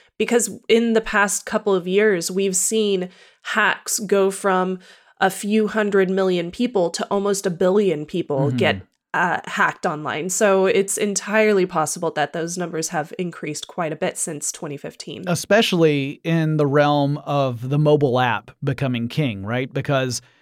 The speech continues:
Speaker 2: there's,
Speaker 1: Oh, yeah.
Speaker 2: there's such a proliferation of apps out there that either through a conscious effort are creating vulnerabilities or because of poor design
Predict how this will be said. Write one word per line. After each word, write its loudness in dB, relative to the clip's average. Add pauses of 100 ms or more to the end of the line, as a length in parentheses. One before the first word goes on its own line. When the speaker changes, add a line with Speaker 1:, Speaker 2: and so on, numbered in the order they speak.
(280)
Speaker 2:
there's, 6
Speaker 1:
Oh, 2
yeah. 2
Speaker 2:
there's 2
such 0
a 4
proliferation 4
of -4
apps -2
out -2
there -2 (360)
that 2 (300)
either 6 (100)
through 4 (260)
a 0
conscious 4
effort -2 (200)
are 0
creating 2
vulnerabilities -2 (340)
or 8
because 2
of -4
poor 6
design 2